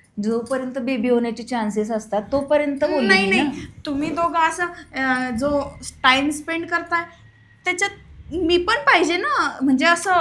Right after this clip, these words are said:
Speaker 2: ठीक आहे, मी
Speaker 1: समजलं,
Speaker 2: बाहेर थांबते,
Speaker 1: समजलं, समजलं.
Speaker 2: मी पण तर आई होणार आहे ना.
Speaker 1: हम्म.
Speaker 2: असं, हां.
Speaker 1: समजलं, समजलं.
Speaker 2: मग मी नाही, मी नाही जाणार. ऐक
Speaker 1: नको
Speaker 2: तू माझं.
Speaker 1: जाऊ, राहा मग तू पण.
Speaker 2: हां.
Speaker 1: हां, राहा, पण कसं म्हणजे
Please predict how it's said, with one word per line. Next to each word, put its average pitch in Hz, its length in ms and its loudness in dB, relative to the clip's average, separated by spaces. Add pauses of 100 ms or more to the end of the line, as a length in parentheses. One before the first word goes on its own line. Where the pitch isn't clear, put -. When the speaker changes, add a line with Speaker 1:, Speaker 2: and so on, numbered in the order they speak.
(300)
Speaker 2:
ठीक 427 220 4
आहे, 330 100 2
मी 302 80 2
Speaker 1:
समजलं, 254 140 6
Speaker 2:
बाहेर 302 340 6
थांबते, 294 340 4
Speaker 1:
समजलं, 226 220 -2
समजलं. 247 360 -4
Speaker 2:
मी 330 120 2
पण 381 220 0
तर 427 200 2
आई 359 380 2
होणार 302 340 0
आहे 262 100 -4
ना. 349 160 0 (360)
Speaker 1:
हम्म. 180 160 -4 (320)
Speaker 2:
असं, 233 260 -12
हां. 240 680 -12
Speaker 1:
समजलं, 185 440 0
समजलं. - 480 -12
Speaker 2:
मग 269 200 2
मी 269 200 -2
नाही, 294 300 0
मी 269 180 2
नाही 262 180 0
जाणार. 214 340 -6 (300)
ऐक 220 140 -6
Speaker 1:
नको 202 120 0
Speaker 2:
तू 220 100 -2
माझं. 214 120 -4
Speaker 1:
जाऊ, 214 360 -2
राहा 202 200 -4
मग 170 160 -8 (120)
तू 170 60 -10
पण. 233 360 -8 (300)
Speaker 2:
हां. 220 240 -12 (220)
Speaker 1:
हां, 254 560 -10 (420)
राहा, 240 180 -6
पण 294 480 -8
कसं 247 240 -12
म्हणजे 247 380 -6